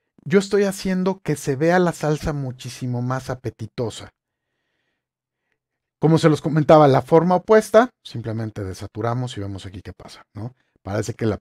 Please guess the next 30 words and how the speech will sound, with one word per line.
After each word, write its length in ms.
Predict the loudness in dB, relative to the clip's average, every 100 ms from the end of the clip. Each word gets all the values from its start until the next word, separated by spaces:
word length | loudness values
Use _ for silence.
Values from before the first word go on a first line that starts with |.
| _ -12
que 100 | -10
la 100 | -8
salsa 280 | -8 -8 -8
estuviera 300 | -10 -8 -8
echada 200 | -10 -14
a 40 |
perder. 460 | -12 -12 -10 -12 -14 _ _ _ _
Incluso 440 | -12 -10 -8 -6
pare-, 220 | -4 -6 -6
este, 400 | -8 -8 -8 -10
las 240 | -8 -8 0
partes 420 | 0 2 0 -2
que 120 | -4
se 100 | -6
ven 200 | -6 -4
verdosas, 640 | -4 -2 -4 -4 -4 -6 -8 -20 -20 _
pareciera 560 | -4 -2 -2 -2 -2 -2
como 220 | -6 -10
que 100 | -12
tuviera 460 | -10 -6 -4 -2 -4
hongos. 560 | -6 -8 -10 -18 -20 _ _ _ _
Eh, 340 | -12 -10 -10 -12 _ _ _
se 120 | -14
ve 120 | -10
mal. 280 | -10 -12 -16 _ _ _ _ _ _ _ _ _ _ _ _ _
Entonces 360 | -8 -4 -4 -2
yo 120 | -2
de 60 | -2
esta 180 | -4
forma 480 | -6 -4 -2 -2 -4